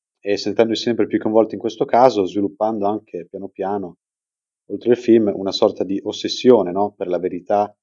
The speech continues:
ma anche per la risoluzione del caso, dato che comunque gli interessava, nessuno gli credeva, perché lui era l'unico riuscito a decifrare i messaggi, ma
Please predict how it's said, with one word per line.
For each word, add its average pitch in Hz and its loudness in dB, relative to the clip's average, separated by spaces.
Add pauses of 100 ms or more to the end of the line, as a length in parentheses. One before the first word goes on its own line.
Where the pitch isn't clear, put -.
(360)
ma 107 -4
anche 117 -2
per 104 2
la 101 6
risoluzione 98 -4
del 98 -2
caso, 95 0
dato 87 -4
che 85 -6 (1080)
comunque 92 -4 (1040)
gli 98 -12
interessava, 101 2
nessuno 104 -2 (920)
gli 101 -14
credeva, 98 2 (120)
perché 90 -4
lui 117 2
era 110 6
l'unico 101 0 (300)
riuscito 92 -10
a 95 -2
decifrare 95 -6
i 98 -6
messaggi, 107 -4
ma 82 -8